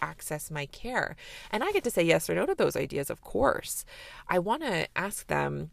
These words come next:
I'm not sure I'm gonna do it this town hall or not, but I really wanna ask them, as well as my staff and kind of everyone, like, a better way to do forms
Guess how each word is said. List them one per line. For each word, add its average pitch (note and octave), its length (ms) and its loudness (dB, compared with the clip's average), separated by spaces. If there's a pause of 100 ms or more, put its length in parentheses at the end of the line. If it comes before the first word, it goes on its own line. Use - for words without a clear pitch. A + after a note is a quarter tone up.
I'm F#3+ 100 -6
not D#4+ 160 -6
sure E4+ 120 -6
I'm D4+ 40 -4
gonna B3+ 100 -2
do F#3+ 120 -2
it F3 120 -2
this D#3+ 160 -2
town D#3 240 -4
hall D3+ 160 -4
or C#3 100 -8
not, D3 200 -6
but D#3 240 -2
I F#3+ 140 -10 (100)
really C#4+ 240 -4
wanna F3 260 -2 (120)
ask E3+ 440 -6 (260)
them, D#3 640 2
as C#3+ 100 -4
well D#3 140 2
as E3+ 160 -4
my G3+ 80 -6
staff D3 580 4
and D3+ 100 -8
kind D#3 220 -4
of D#3 100 -6
everyone, D3+ 560 0 (360)
like, - 160 0
a E3 40 2
better F#3+ 300 2
way F#3 160 2
to - 160 -8
do D#3+ 220 -8
forms D#3+ 1120 0